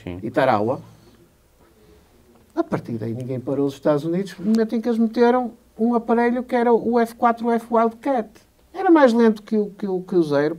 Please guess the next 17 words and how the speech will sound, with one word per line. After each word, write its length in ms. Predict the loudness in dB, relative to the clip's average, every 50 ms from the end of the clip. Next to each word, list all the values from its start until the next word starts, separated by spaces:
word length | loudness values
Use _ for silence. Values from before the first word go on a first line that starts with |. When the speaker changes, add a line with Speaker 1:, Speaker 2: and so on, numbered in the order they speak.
| -2
Speaker 2:
pois, 240 | 2 2 4 4 2
mas 340 | 0 0 -2 -4 -6 -12 -18 -20 _ _ _ _ -6
o 120 | -2 0 2
Zero 260 | 4 6 4 4 2
podia 340 | 0 -2 0 0 0 0 -2 -2 2
cribá-lo 480 | 2 4 4 4 6 6 8 8 6 4
todo, 440 | 2 2 4 4 4 4 0 0
ele 120 | 0 2 2
era 100 | 2 0
completamente 720 | -4 -6 -8 -8 -6 -4 -4 -4 -4 -6 -6 -8 -8 -8
blindado. 440 | -6 -4 -4 -4 -4 -4 -6 -6 -8 -12 _ _ _ _ _ _ _ _ _ _ _ _ _ _ _ _ _ _
O, 180 | -6 0 2
o, 420 | 2 4 6 6 4 6 6 4 4
o 40 | 4
piloto 260 | 2 2 4 4 4
estava 260 | 4 4 2 2 2
protegido. 580 | -2 -4 -8 -12 -4 2 2 2 2 2 -2 -10